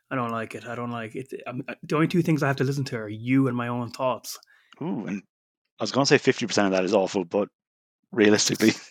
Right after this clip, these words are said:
Speaker 1: <laughs> It's just a bombardment of awfulness. No, no, of course that's not true. Uh, Kev,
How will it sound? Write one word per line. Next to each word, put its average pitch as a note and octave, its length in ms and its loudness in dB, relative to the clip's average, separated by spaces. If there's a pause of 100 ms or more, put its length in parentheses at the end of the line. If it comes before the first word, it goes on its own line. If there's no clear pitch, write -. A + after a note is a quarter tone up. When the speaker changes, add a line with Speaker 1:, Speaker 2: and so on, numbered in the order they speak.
(120)
Speaker 1:
<laughs> - 360 -10
It's G3+ 680 0
just G3 300 2
a D#3+ 60 0
bombardment F#3+ 760 4
of C#3 100 -2
awfulness. B2+ 400 0
No, B2+ 300 2 (500)
no, A#2+ 300 0
of G#2+ 160 -10
course A#2+ 240 -4
that's A2 180 -12
not G#2+ 160 -10
true. A2 280 -8 (680)
Uh, C3+ 280 2
Kev, E3 280 4